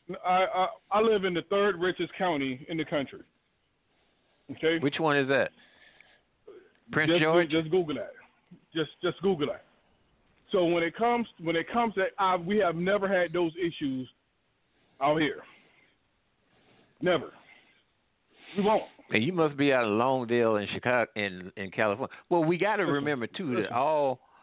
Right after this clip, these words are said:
Speaker 2: you know,
Speaker 1: No,
Speaker 2: United
Speaker 1: no,
Speaker 2: States
Speaker 1: no.
Speaker 2: consists
Speaker 1: All
Speaker 2: of
Speaker 1: I'm trying to,
Speaker 2: Uni-
Speaker 1: what I'm trying to get you to
Speaker 2: Yeah.
Speaker 1: understand is this. When you,
Speaker 2: Yeah.
Speaker 1: when the people who have money, the people who are spending money, who paying those, those, uh, high-ass taxes,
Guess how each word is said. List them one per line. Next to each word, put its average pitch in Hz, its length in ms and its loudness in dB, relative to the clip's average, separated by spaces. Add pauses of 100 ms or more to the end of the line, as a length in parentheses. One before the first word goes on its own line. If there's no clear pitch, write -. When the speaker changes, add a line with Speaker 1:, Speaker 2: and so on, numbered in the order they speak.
(600)
Speaker 2:
you 127 180 -4
know, 147 140 4
Speaker 1:
No, 131 200 6
Speaker 2:
United 156 260 4
Speaker 1:
no, 156 140 4
Speaker 2:
States 151 220 2
Speaker 1:
no. 143 140 2
Speaker 2:
consists 143 220 2
Speaker 1:
All 165 160 4
Speaker 2:
of 120 140 4
Speaker 1:
I'm 185 60 -8
trying 185 240 0
to, 180 60 0
Speaker 2:
Uni- 113 180 -2 (240)
Speaker 1:
what 143 120 -2
I'm 180 120 -2
trying 185 240 0
to 185 60 0
get 185 200 -4
you 185 100 -2
to 165 60 -2
Speaker 2:
Yeah. 156 60 2
Speaker 1:
understand 151 500 -2
is 135 280 -4
this. 127 240 -4 (1080)
When 147 240 2
you, 175 120 4
Speaker 2:
Yeah. 196 140 2
Speaker 1:
when 151 260 2
the 135 100 -6
people 233 360 0
who 190 180 -2
have 175 340 2
money, 127 320 -4
the 127 100 -8
people 190 300 -8
who 180 180 0
are 160 60 -2
spending 160 500 -2
money, 107 320 -4
who 147 160 -2
paying 185 360 -2
those, 185 300 2 (480)
those, 147 360 2 (640)
uh, 139 260 -6 (720)
high-ass 185 540 2
taxes, 135 420 -4